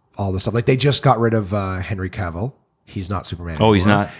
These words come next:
Speaker 1: Yep. Ben Affleck is not coming back as Batman.
Speaker 2: Mm.
Speaker 1: So whatever, everything that they were doing, I think they're trying to, like, cast aside the Zack Snyder stuff, but they're gonna keep Wonder Woman. And they're obviously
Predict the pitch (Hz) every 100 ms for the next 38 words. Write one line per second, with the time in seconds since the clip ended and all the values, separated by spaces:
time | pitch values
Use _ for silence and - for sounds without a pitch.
0 | - 123 - - 110 104 107 110 107 92
1 | 104 - 104 95 87 87 90 87 82 87
2 | 90 82 98 113 123 135 135 127 143 139
3 | 120 113 110 123 120 120 123 110 101 92
4 | - - - - - 123 107 - 107 110
5 | 98 87 90 98 90 - 98 95 - 120
6 | 107 117 117 113 127 117 - 78 98 104
7 | 101 87 80 80 101 _ _ _ _ _
8 | - 95 92 98 98 101 101 98 87